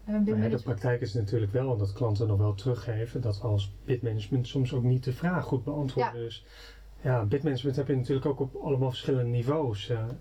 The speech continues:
Speaker 2: Nee, klopt.
Speaker 1: in die zin. En,
Speaker 2: Ja,
Speaker 1: eh,
Speaker 2: ja, en, en het hangt inderdaad van het type bedrijf af en, eh, de vakvolwassenheid van, eh, bidmanagement binnen, eh, binnen organisaties. Eh, maar ik probeer toch wel bidmanagement te framen als, ehm, dat je net iets meer bent dan alleen maar het knippen en plakken van stukjes tekst bij elkaar. Maar,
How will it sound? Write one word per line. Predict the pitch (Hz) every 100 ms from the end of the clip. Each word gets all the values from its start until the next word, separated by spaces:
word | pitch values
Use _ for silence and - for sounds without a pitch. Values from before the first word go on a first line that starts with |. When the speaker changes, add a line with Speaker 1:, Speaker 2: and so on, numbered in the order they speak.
| -
Speaker 2:
Nee, | 254 254 214
klopt. | 233 180
Speaker 1:
in | 123
die | 120
zin. | 107 104 113 156
En, | 107
Speaker 2:
Ja, | 214 208 202 202
Speaker 1:
eh, | 214
Speaker 2:
ja, | 208 214
en, | 208 233 226
en | 254
het | 233
hangt | 247 254
inderdaad | 233 220 240
van | 220
het | 208
type | 220 214
bedrijf | 190 185 190 208 233
af | 233 226 220 -
en, | 180 185 180
eh, | 190 185 180 185
de | 190
vakvolwassenheid | 214 - 196 202 202 202 190 185 175 185 185 196 -
van, | 196 190 185 -
eh, | 185
bidmanagement | 180 190 202 208 208 196 185 175
binnen, | 185 180 175 170
eh, | 165 - 185 180 175
binnen | 190 190
organisaties. | 170 170 175 170 170 214 - 240 359 - - - - - - -
Eh, | 196 185 180 185
maar | 185
ik | 247
probeer | - 214 208
toch | 202 214
wel | 214 202
bidmanagement | 214 208 208 208 208 202
te |
framen | - 208 202 208 190
als, | 180 196 - -
ehm, | 196 190 196
dat | 202
je | 214
net | 208 208
iets | 208
meer | 208 214
bent | 196 180 185 185
dan | 185 185
alleen | 185 185
maar | 185 175
het | 175
knippen | 208 185 170
en | 175
plakken | 170 175 170
van | 175 175
stukjes | - 170 - 175 - -
tekst | 196 -
bij | 175
elkaar. | 165 175 156 165 160 180
Maar, | 170 170